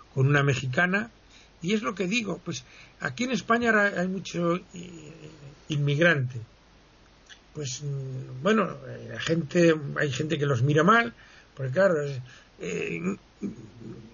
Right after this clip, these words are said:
Messi es inmigrante, eh, que conste, pero no está mirado como lo, como otros, ¿no? Y hay jugadores de fútbol ahora, mm, que han nacido en España de, de inmigrantes africanos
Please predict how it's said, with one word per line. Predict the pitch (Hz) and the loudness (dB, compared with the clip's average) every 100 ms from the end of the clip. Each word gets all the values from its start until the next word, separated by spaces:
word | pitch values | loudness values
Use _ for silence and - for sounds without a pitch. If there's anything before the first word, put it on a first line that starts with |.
| _ _ - | _ _ -2
Messi | - 240 - 254 | 6 6 6 4
es | 208 | 2
inmigrante, | 220 180 160 214 214 147 175 | 0 0 2 2 0 -6 -6
eh, | |
que | - 139 | -8 -6
conste, | 208 214 - 113 120 _ _ _ _ _ _ _ _ _ - _ _ _ _ _ _ _ - | -6 -6 -8 -16 -16 _ _ _ _ _ _ _ _ _ -20 _ _ _ _ _ _ _ -10
pero | 165 147 | -6 -2
no | 170 | -2
está | - 185 | 0 0
mirado | 165 175 175 | 4 4 2
como | 156 151 | -2 -8
lo, | 151 147 147 127 | -6 -8 -10 -10
como | 147 170 | -6 -4
otros, | 147 135 127 | -4 -8 -6
¿no? | 175 214 - - - - - - | -6 -8 -14 -20 -20 -20 -20 -6
Y | 175 196 | 2 4
hay | 214 | 4
jugadores | 180 202 202 190 | 4 2 2 2
de | 190 | -4
fútbol | - 185 180 | -4 -4 0
ahora, | 190 185 170 | 0 0 -2
mm, | 160 151 127 - - _ | -6 -10 -12 -18 -20 _
que | 185 | -2
han | 196 | 0
nacido | 185 196 185 | -4 -6 -6
en | 180 | -4
España | 160 - 196 170 143 147 | -6 -4 -4 -2 -8 -6
de, | 147 170 - | -4 -4 -4
de | 160 | -2
inmigrantes | 160 156 180 214 170 143 | -2 -2 -2 -2 -2 0
africanos | 214 170 139 208 185 147 147 - | 0 0 -2 2 2 0 -4 -16